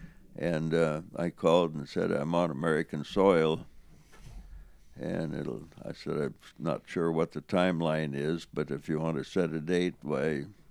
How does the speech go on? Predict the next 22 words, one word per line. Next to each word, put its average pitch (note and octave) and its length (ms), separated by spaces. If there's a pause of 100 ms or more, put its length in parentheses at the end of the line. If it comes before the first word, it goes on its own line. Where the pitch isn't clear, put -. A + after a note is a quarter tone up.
(140)
set E2 260
a F2 100
date." E2+ 360 (1500)
So E2 400 (180)
anyway, F#2 440
then E2+ 240
I D#2+ 100
got D2 260
the D#2+ 120
discharge D#2+ 720
and D#2 180
went C#2+ 180
back D2 260
to C#2+ 80
Yakima D2 560
and C2+ 280 (120)
went - 200 (140)
to D#2 100
the, B1 120 (160)
went E2 220
home, D#2 380
and C#2 220